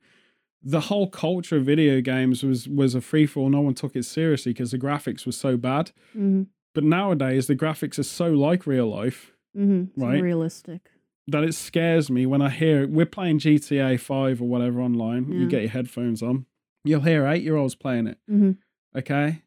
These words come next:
Speaker 1: And they're crying because you blew their car up. And you're like, "Well, we're not gonna go easy on you. You're in the game, right?" But at the end of the day, it's like, why is there a kid playing this game?
Speaker 2: Yeah.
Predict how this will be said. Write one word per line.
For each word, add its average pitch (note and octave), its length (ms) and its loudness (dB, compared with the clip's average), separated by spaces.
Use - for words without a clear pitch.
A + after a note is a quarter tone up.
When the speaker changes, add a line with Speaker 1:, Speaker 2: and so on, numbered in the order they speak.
Speaker 1:
And C#3+ 140 0
they're C#3+ 80 2
crying D3 500 0
because C3 300 -2
you C3+ 60 0
blew B2+ 240 0
their A#2 120 -2
car D3+ 320 -2
up. A2+ 80 -4
And B2 80 -2
you're A#2 160 -2
like, A#2+ 140 -8
"Well, B2 280 -4
we're B2+ 60 -6
not D3 100 -2
gonna C#3 140 0
go B2 200 2
easy C3+ 300 4
on G2+ 140 -6
you. A#2 120 -2
You're B2+ 180 -2
in B2+ 80 0
the A#2+ 80 0
game, B2+ 340 -2
right?" A#2 240 -8
But C3+ 120 -2
at - 160 -16
the D3 140 4
end F3 200 4
of C#3+ 100 4
the B2 60 -2
day, D3+ 280 0
it's B2 140 -6
like, B2 120 -2
why C3 260 -2
is D3+ 140 2
there D3 140 0
a B2 60 -2
kid D#3 320 -4
playing C3 280 -4
this A#2+ 160 -2
game? C3+ 360 -6
Speaker 2:
Yeah. E3 220 -6